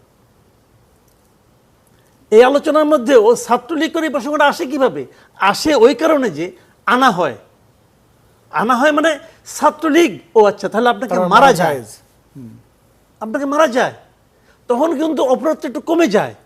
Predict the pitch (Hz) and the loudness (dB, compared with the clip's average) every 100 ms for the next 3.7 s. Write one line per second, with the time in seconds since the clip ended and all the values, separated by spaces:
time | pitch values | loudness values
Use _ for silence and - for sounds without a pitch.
0 | _ 208 247 - 277 277 277 220 175 156 | _ -10 -8 -4 -4 0 0 -2 -4 -8
1 | - 165 _ _ _ _ _ _ _ _ | -14 -20 _ _ _ _ _ _ _ _
2 | _ _ _ 233 240 294 339 339 349 240 | _ _ _ -20 -10 -6 -4 -2 -2 0
3 | 247 - 262 220 175 143 143 | 0 -2 -4 -6 -6 -10 -14